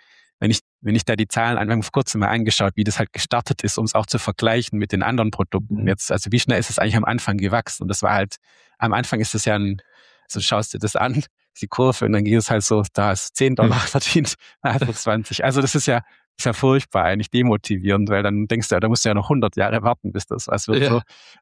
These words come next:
Speaker 1: Aber, ähm, da dann dran zu bleiben, ähm, und das kann dann halt doch nach fünf Jahren was werden, so. Also das ist, glaub ich, schon eine, eine relativ wichtige Sache. Und ich glaub, das ist auch, ähm,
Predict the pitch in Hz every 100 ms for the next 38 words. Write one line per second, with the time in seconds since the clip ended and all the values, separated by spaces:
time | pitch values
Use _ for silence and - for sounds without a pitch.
0 | - 113 107 113 107 - 113 110 110 -
1 | _ _ - - 120 117 117 113 - -
2 | - 131 - - 123 131 135 127 - 113
3 | 113 117 120 - 117 113 113 - 123 98
4 | - 104 - 95 87 92 90 - 85 -
5 | 104 - - 98 104 110 117 - 101 -
6 | 110 104 101 110 107 95 98 101 - 98
7 | 110 - 107 - 101 _ _ _ - 123
8 | 120 120 139 127 143 156 - _ _ _
9 | - 156 - 139 - - _ 120 120 120
10 | 120 123